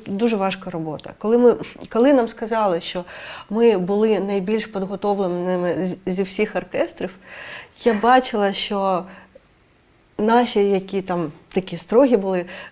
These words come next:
е, на початку, вони так трохи розслабились, тому що для них це було важливо почути, по-перше. А по-друге,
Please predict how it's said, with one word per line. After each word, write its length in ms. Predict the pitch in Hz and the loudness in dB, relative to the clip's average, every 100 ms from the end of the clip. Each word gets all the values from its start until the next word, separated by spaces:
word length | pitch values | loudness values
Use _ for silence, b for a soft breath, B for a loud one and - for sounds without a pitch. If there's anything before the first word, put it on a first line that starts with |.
| - | -12
е, 40 | 160 | -8
на 340 | 180 190 190 | -6 -4 -4
початку, 580 | 185 185 190 180 - 170 | -4 -6 -6 -8 -10 -8
вони 260 | 185 190 202 | -6 -4 -4
так 200 | 185 - | -8 -10
трохи 500 | 180 180 180 180 175 | -8 -8 -6 -6 -4
розслабились, 640 | 185 185 208 233 202 185 | -6 -10 -8 -6 -6 -8
тому 300 | 190 180 180 | -10 -10 -8
що 180 | 185 - 165 B B - | -10 -12 -16 B B -4
для 200 | 190 196 | -2 2
них 280 | 220 254 - | 2 2 -2
це 180 | 214 | -4
було 400 | 202 196 196 185 180 | -2 0 0 -2 -2
важливо 440 | 185 180 180 170 | -6 -4 -4 -4
почути, 460 | 165 165 - 311 254 | -8 -8 -4 -2 -2
по-перше. 520 | - 190 190 190 185 | -4 -4 -4 -4 -6
А 20 | |
по-друге, 500 | 185 190 226 311 262 | -6 -2 2 2 2